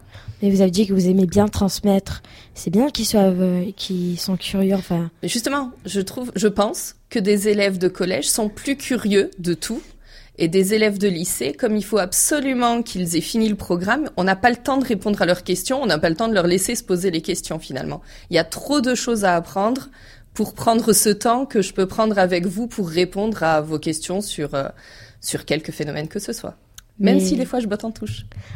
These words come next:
Speaker 1: la science, c'est, enfin, c'est passionnant, quoi. Enfin,
Speaker 2: Euh,
Speaker 1: c'est,
Speaker 2: ouais.
Speaker 1: c'est passionnant que, c'est normal qu'on, qu'on est vraiment curieux. Enfin,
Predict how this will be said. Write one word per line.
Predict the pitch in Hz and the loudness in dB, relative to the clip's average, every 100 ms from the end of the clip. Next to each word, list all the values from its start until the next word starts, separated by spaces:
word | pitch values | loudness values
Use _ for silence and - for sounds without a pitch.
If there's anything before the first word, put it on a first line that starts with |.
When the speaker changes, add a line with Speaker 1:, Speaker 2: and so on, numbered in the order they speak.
| - | -4
Speaker 1:
la | 208 196 | 4 4
science, | - 226 233 | 4 2 2
c'est, | - 190 | 4 6
enfin, | 180 - 180 175 | 4 2 0 0
c'est | 160 185 | -2 -2
passionnant, | 196 - 226 262 | 0 2 4 4
quoi. | 262 | 0
Enfin, | - 185 180 165 - - - - | -2 0 0 -2 -10 -20 -16 -4
Speaker 2:
Euh, | |
Speaker 1:
c'est, | 143 | 0
Speaker 2:
ouais. | 185 180 190 | 2 2 -2
Speaker 1:
c'est | - 180 | -4 0
passionnant | 196 - 262 302 294 - | 2 4 4 4 2 -2
que, | 214 196 185 190 - - - | 0 2 2 0 -8 -18 -8
c'est | - 190 | 0 4
normal | 202 311 | 6 4
qu'on, | 311 233 208 196 190 | 4 0 2 2 0
qu'on | - 196 | -2 0
est | 185 | 2
vraiment | 175 190 214 226 | 2 2 4 2
curieux. | - 226 214 214 208 | 0 0 2 2 2
Enfin, | - 185 | 0 -2